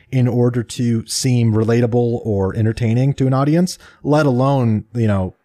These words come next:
five different individuals who are so complicated and relate to each other in so many different ways. So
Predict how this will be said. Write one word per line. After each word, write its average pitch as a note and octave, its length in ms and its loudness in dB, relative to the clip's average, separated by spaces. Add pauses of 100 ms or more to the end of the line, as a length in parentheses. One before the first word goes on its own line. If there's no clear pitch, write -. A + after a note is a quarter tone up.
five A2+ 480 -4
different A2+ 400 -4
individuals G#2 640 -2
who G#2 100 -8
are E2+ 140 -10
so A2+ 280 -4
complicated G2+ 720 -6
and F2+ 220 -8 (200)
relate G#2+ 340 0
to A2 100 -2
each G#2+ 160 -2
other G2 200 -2
in F2+ 100 -2
so A2 120 -2
many F#2+ 140 -2
different F2 300 -8
ways. G#2+ 380 -2
So F#2+ 280 -4